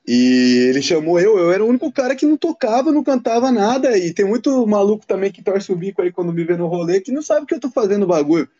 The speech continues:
entendeu? Que olha assim e fala, "Ah, o cara não toca, não canta." Mas eu, foi o que o, o Nil falou lá atrás e foi o que eu faço até hoje. Eu transformo os caras em empresas.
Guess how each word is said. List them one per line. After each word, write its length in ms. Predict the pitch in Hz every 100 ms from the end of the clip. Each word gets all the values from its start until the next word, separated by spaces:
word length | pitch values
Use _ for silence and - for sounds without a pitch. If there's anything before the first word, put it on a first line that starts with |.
| _ -
entendeu? 480 | 123 120 120 185 190 _ _ _ _ -
Que 80 | -
olha 200 | 127 139
assim 100 | 139
e 40 | -
fala, 260 | 156 175 226
"Ah, 20 |
o 80 | 147
cara 240 | 180 190
não 160 | 196 175
toca, 280 | 214 214 220
não 120 | 214
canta." 360 | - 160 131
Mas 180 | 127 135
eu, 120 | 175
foi 220 | 175 214 240
o 60 |
que 100 | -
o, 520 | 254 247 247 240 233 -
o 60 | 175
Nil 120 | 180
falou 220 | 196 190
lá 120 | 196
atrás 340 | 190 175 190 208
e 60 |
foi 180 | 208 214
o 60 | 208
que 80 | 233
eu 80 |
faço 240 | 220 214 208
até 160 | 247
hoje. 240 | 254 196 180 - _ _ -
Eu 100 | 117
transformo 400 | 143 - 139 147
os 100 | -
caras 220 | 143 180
em 20 |
empresas. 520 | 208 220 170 120 -